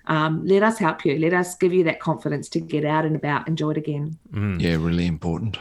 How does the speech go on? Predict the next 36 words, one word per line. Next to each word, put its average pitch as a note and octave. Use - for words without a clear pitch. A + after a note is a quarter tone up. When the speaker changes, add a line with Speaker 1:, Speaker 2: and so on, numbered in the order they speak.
Speaker 2:
And B2
your C3+
local C3+
B A#2+
C G#2+
A G2+
branch G2
can G2
often F#2
be F#2+
really F2
helpful F2
in, E2+
um, D#2+
in F2+
advocating F2
in E2
areas D#2+
like E2
this E2+
as D#2
well. F#2+
You D3
know, B2+
there's C#3
always F#3+
somewhere C3
that A2+
you G2+
can G#2
go F#2
to G2+
get F#2+
assistance. -
Speaker 3:
Yep. -
Speaker 2:
Um, D#2+